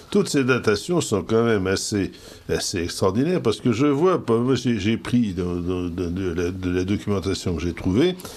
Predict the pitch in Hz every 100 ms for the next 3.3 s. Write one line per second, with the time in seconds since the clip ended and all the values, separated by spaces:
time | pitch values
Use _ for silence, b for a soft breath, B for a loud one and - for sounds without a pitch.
0 | B B - 98 98 135 160 - 104 127
1 | 85 113 107 110 170 185 - - 98 120
2 | 165 - 95 90 123 104 117 - 110 104
3 | 113 147 143